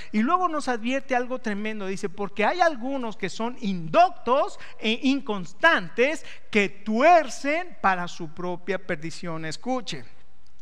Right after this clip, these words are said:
Estamos viviendo en tiempos donde, m-, desgraciadamente, se, la, la palabra indocto quiere decir una persona que no tiene doctrina. Ya va a decir: "Una persona que no tiene doctorado". No, no, eso no es.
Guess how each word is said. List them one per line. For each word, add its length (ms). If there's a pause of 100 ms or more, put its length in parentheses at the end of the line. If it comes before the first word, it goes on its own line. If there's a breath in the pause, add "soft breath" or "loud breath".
(100)
Estamos 380
viviendo 360
en 100
tiempos 560 (360 loud breath)
donde, 340
m-, 260 (180)
desgraciadamente, 1300 (200 loud breath)
se, 540
la, 240 (380 loud breath)
la 180
palabra 380
indocto 480
quiere 220
decir 300
una 240
persona 360
que 120
no 140
tiene 400
doctrina. 800 (500 soft breath)
Ya 100
va 80
a 20
decir: 160
"Una 160
persona 240
que 100
no 140
tiene 240
doctorado". 520
No, 160
no, 160
eso 160
no 220
es. 160